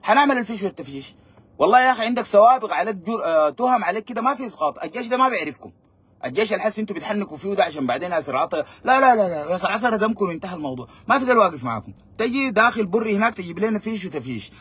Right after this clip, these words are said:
عليك جرائم تجيب لنا شايله معاك ومعاك الصحافه والاعلام الحر، التلفزيون القومي ده ذاته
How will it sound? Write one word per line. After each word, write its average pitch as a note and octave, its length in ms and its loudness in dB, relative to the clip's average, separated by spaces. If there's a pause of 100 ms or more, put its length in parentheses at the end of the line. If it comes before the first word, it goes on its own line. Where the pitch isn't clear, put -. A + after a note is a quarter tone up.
(160)
عليك G#3+ 320 4
جرائم A#3+ 420 6
تجيب G3+ 300 -4
لنا A3+ 260 -2
شايله G3+ 340 -2
معاك G#3 320 0
ومعاك A3+ 280 -2
الصحافه A3+ 540 0 (220)
والاعلام F#3 560 0
الحر، F3+ 240 0
التلفزيون F3 600 -6
القومي A3+ 340 -2
ده A3+ 100 -4
ذاته A#3 320 0